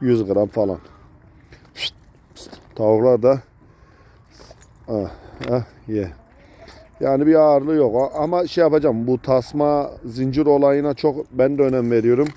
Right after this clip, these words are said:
Ee, elime en kısa zamanda para geçtiği zaman zincir ş-, şeyini değiştireceğim. Ee, gördüğünüz gibi karşıda, bakın arkadaşlar karşıda ki, ee, aslanın kulübesini görüyorsunuz.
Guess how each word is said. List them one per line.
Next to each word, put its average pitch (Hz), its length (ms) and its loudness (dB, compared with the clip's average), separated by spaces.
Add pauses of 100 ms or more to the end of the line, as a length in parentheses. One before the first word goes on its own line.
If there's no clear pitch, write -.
(840)
Ee, 123 80 -8
elime 127 520 0
en 135 180 -2
kısa 120 200 -2
zamanda 123 320 0
para 123 260 2
geçtiği 123 340 -4
zaman 120 280 -2
zincir 117 380 -4
ş-, - 500 -16
şeyini 113 400 0
değiştireceğim. 123 580 2 (540)
Ee, - 40 -10 (360)
gördüğünüz 127 540 2
gibi 120 180 -4
karşıda, 131 560 -6 (500)
bakın 104 240 -12
arkadaşlar 104 500 -12
karşıda 123 500 -6 (880)
ki, 139 360 -2
ee, 110 880 -4 (1700)
aslanın 131 440 -4
kulübesini 135 500 -4
görüyorsunuz. 135 580 -6